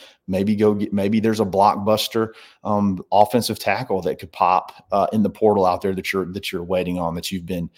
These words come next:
that you've been scouting. It's just those little things. Like I, like I said, DraftKings. It's kinda like DraftKings. We've, Holden, you know, do you wanna let Holden go,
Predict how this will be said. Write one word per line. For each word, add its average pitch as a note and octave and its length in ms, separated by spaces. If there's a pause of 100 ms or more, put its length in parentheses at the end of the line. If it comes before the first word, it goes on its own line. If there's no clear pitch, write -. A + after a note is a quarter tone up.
(240)
that - 160
you've F2+ 80
been F2 120
scouting. F2+ 540 (240)
It's G#2+ 100
just - 220
those C3 220
little C#3+ 160
things. A2+ 440
Like F#2+ 240
I, - 180
like G#2+ 140
I G#2+ 60
said, F#2 260
DraftKings. F2 680
It's - 100
kinda A#2+ 180
like A2+ 180
DraftKings. - 640 (360)
We've, G2+ 200 (680)
Holden, C3+ 720 (340)
you G2 100
know, F#2+ 180
do G#2+ 200
you G#2 100
wanna A2+ 260
let A2 180
Holden G#2+ 380
go, G2 360